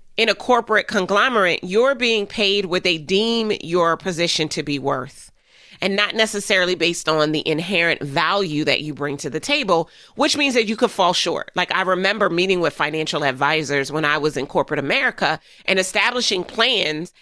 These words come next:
and how long it would take for me to get to some of those financial milestones I wanted to hit, because I was operating under a salary,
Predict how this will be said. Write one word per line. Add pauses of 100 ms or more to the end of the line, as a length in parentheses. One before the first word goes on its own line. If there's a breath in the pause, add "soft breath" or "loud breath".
(140 soft breath)
and
how
long
it
would
take
for
me
to
get
to
some
of
those
financial
milestones
I
wanted
to
hit, (340 soft breath)
because
I
was
operating
under
a
salary,